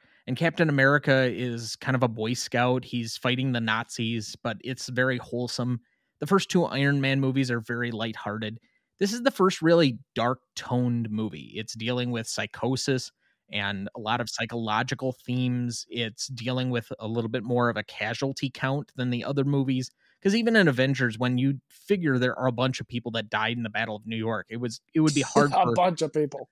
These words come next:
Speaker 2: yeah.
Speaker 1: Well, it would be hard for a lot of people not to die in that. It's never really mentioned that there's, like, a body count, and it looks like the Avengers are saving a ton of people, and that everybody just very quickly was able to evacuate all of these areas for the most part.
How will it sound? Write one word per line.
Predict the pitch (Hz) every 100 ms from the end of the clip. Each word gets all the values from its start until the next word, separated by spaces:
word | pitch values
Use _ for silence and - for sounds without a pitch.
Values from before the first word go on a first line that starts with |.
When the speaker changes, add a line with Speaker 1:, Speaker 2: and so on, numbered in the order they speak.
| -
Speaker 2:
yeah. | 147 135 -
Speaker 1:
Well, | 170 165
it | 208
would | 190
be | 208
hard | - 196 170
for | 165
a | 135
lot | 131 143
of | 143
people | 143 135 123
not | 113 113 131 -
to | 123
die | 107 90
in | 85 -
that. | 92 - _ _ _ -
It's | 214 -
never | 226 233
really | 226 190
mentioned | 139 127 165 - 127 117
that | 117 117
there's, | 117
like, | 123 117
a |
body | 107 113 127 131 -
count, | - - - -
and | 127
it | 127
looks | 160 -
like | 175 135 123
the | 131
Avengers | 131 135 131 117
are | 113
saving | - 143 131 107
a | -
ton | - 117
of | 110
people, | - 117 123 123 _ _ -
and | 139
that | 131 127
everybody | 175 208 185 165 139
just | 135 123
very | 139 170
quickly | - 170 165 139
was | 123 -
able | 139 147
to | - 131
evacuate | 110 113 120 127 98 80 _
all | 117 120
of | 113
these | 113 107 123
areas | 117 82 73 - - -
for | 139
the |
most | 127 104 -
part. | - -